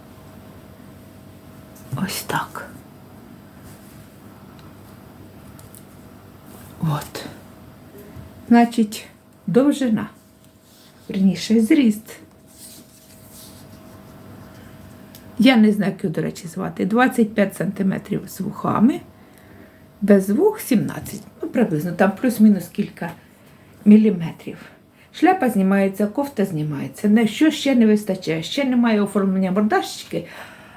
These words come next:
але, е, я зроблю трохи пізніше його, і я ще не знаю, що я хочу бачити.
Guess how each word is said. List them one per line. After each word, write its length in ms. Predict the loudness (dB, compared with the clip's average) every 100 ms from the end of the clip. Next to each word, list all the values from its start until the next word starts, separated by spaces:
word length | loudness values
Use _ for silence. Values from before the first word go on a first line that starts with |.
| 2
але, 240 | 4 4
е, 300 | 2 0 -2 -8 _ -12 -10 -10 -10 -8
я 240 | 0 2
зроблю 280 | 2 4 4
трохи 280 | 2 0 0
пізніше 540 | -2 0 0 0 -2
його, 260 | -2 -2 -4 -2
і 80 |
я 220 | -2 -2 -4
ще 240 | 0 0
не 160 | 2 2
знаю, 460 | 2 4 4 0 -4 -20 -20 -20 _ -20 -20 -20 -20 -20 -20 -20 -20 -18
що 300 | -6 4 4
я 100 | 4
хочу 320 | 2 -4 -4
бачити. 460 | -6 -6 -10 -16